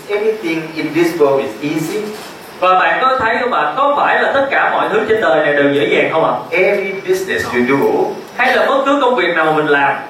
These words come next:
Speaker 1: whether it's called Amway or not,
Speaker 2: cho dù là nó có phải là Amway hay không,
Speaker 1: require commitment.
Speaker 2: nó đều đòi hỏi cái sự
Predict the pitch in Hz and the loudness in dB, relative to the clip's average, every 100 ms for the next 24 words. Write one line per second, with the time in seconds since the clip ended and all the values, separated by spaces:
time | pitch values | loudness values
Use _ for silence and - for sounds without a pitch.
0 | - 147 165 180 - - 120 127 131 131 | -6 -4 -2 -4 -8 -6 0 0 0 -2
1 | 127 123 123 120 123 131 - - 269 277 | -4 -2 0 0 0 0 0 0 2 4
2 | 214 180 - 339 - 247 - - - - | 4 4 2 2 0 0 0 2 2 0
3 | 196 208 208 208 214 220 - - - - | 0 0 2 2 2 -2 -8 -14 -10 -10
4 | - 143 131 - 143 151 151 - - - | -4 -2 0 -2 -4 -4 -6 -6 -12 -14
5 | - - 262 - 170 156 160 160 156 156 | -6 -2 2 2 2 0 0 2 2 0
6 | - - 240 240 | 0 0 0 0